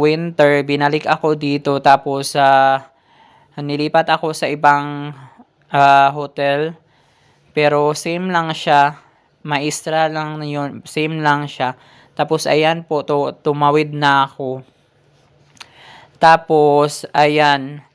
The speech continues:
Ah, yan na po yung accommodation namin. Si, ayan si Sil. O, papasok na ako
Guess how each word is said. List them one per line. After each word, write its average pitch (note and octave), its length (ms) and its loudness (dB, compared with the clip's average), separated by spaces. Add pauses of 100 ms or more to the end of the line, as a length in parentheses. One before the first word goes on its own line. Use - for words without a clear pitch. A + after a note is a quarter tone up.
(420)
Ah, C#3+ 320 0
yan D3 240 -6
na D#3+ 40 -10
po D#3 200 -6
yung D3+ 160 -8
accommodation C#3+ 640 -8
namin. C#3 240 -4
Si, C#3 320 -8
ayan C#3 320 -2
si D3+ 240 -10
Sil. C#3 320 -4
O, C3 160 2
papasok C#3 640 0
na C#3 280 -6
ako C3+ 320 -10